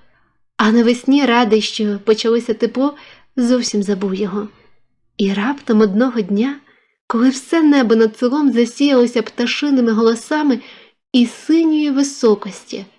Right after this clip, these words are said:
впали на хату двоє лелек. Вони приязно закликотали до мене. А я дивився на гостей і намагався впізнати,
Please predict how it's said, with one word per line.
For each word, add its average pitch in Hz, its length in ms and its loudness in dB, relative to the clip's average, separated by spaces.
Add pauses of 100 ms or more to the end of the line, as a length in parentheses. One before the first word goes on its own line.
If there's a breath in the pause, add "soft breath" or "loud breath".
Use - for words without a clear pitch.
(200)
впали 226 540 -2
на 208 140 2
хату 285 420 -4
двоє 233 520 -2 (200)
лелек. 226 580 -4 (520)
Вони 247 260 4
приязно 277 640 0 (320 soft breath)
закликотали 254 880 -2
до 214 140 0
мене. 196 400 -4 (1700)
А 220 160 0
я 233 260 2
дивився 240 460 2
на 233 100 2
гостей 254 460 -4
і 262 100 0
намагався 262 560 0
впізнати, 285 720 -2